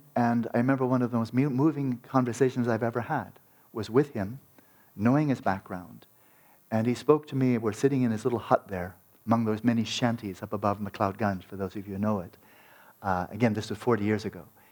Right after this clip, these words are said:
It was really primitive, really, really primitive. This is a refugee community. Uh, and I, I was sitting with him,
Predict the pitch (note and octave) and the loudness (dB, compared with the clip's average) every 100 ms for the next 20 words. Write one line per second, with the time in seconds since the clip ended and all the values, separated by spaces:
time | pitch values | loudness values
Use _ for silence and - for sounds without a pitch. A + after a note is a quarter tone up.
0 | - A#2+ G2+ F2+ A#2 G2 - G2+ E2+ D2+ | 0 2 2 0 0 0 -4 -6 -6 -10
1 | - _ _ _ F2 F#2+ G2+ E2+ D#2 E2 | -20 _ _ _ -14 -4 -4 -4 -10 -16
2 | F2 F2+ E2 F2+ C3 F#2+ F2 G2+ G2 F#2+ | -16 -16 -4 0 0 -2 -2 0 0 -2
3 | F#2+ - D#2 - - _ _ _ - - | -4 -4 -16 -20 -20 _ _ _ -20 -20
4 | - - - - - G2 F#2 F#2 F2+ G#2 | -20 -20 -20 -8 0 2 2 -2 -6 -6
5 | G#2 G#2 G#2+ G#2+ G2+ E3 D#3+ C3+ A#2 - | -2 -2 -2 -2 0 2 2 0 -2 -2
6 | G#2+ G#2 | -2 -2